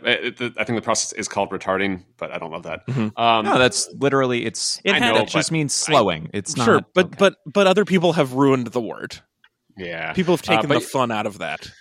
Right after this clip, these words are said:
Speaker 1: But yeah, you totally can do that. Um, and li-, like, for the bread that I usually make, um, like, I will happily do that for, for twenty-four hours, and it's, it's, it's, it's no big deal. Um,
Speaker 2: Yeah.
Speaker 1: more, more just
Speaker 2: Okay.
Speaker 1: keeping it out room temperature would be more the issue. So yeah.
Speaker 2: Would have been an issue. Okay.
Speaker 1: I,
Speaker 2: Okay.
Speaker 1: I actually was curious about with hers,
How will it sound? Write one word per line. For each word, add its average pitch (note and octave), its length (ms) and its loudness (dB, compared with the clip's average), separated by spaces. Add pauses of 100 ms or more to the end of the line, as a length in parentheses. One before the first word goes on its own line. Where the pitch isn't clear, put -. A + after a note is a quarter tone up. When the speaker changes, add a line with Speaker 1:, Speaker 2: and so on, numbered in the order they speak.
(320)
Speaker 1:
But C#3+ 100 2
yeah, B2 60 6
you A#2 100 2
totally D3 280 2
can A#2+ 140 -4
do G#2 100 0
that. G2+ 220 2 (100)
Um, F#2+ 260 2
and G2+ 140 -2
li-, A2 180 -2
like, A2+ 200 -4
for A2 180 -2
the G#2 140 0 (180)
bread A2+ 160 0
that G#2+ 60 4
I - 20 4
usually G2+ 320 -2
make, F2+ 460 -6
um, E2+ 320 -2
like, F#2 180 -6
I F2+ 140 2
will F2 260 -4 (380)
happily F#2 400 -6
do F2+ 100 -6
that E2+ 160 -4
for, F2 180 -6
for F#2 140 -12
twenty-four E2+ 340 -8
hours, E2 360 -6
and E2 100 -10
it's, - 220 -16
it's, - 240 -12
it's, - 140 -12
it's F#2+ 180 -12
no E2+ 80 -8
big - 160 -14
deal. - 240 -16 (280)
Um, E2+ 440 -10
Speaker 2:
Yeah. G#2 140 0
Speaker 1:
more, A2+ 100 2
more A2 240 4
just - 160 -4
Speaker 2:
Okay. - 140 -2
Speaker 1:
keeping G2 160 0
it F#2 40 0
out F#2 300 -2
room G#2+ 160 0
temperature F2 360 -8
would F2+ 140 -10
be E2+ 140 -8
more E2+ 180 -12
the - 100 -14
issue. - 280 -10
So F#2 140 -6
yeah. - 200 -8
Speaker 2:
Would C#3 160 2
have B2 60 2
been A#2 100 2
an G2 80 -4
issue. F#2 160 -6
Okay. G2+ 220 -2 (160)
Speaker 1:
I, A2 100 2
Speaker 2:
Okay. D2+ 140 -2 (100)
Speaker 1:
I C3+ 180 0
actually C#3+ 220 -2
was A#2+ 160 0
curious B2 260 0
about - 360 -2
with A2 100 -4
hers, G2 340 -2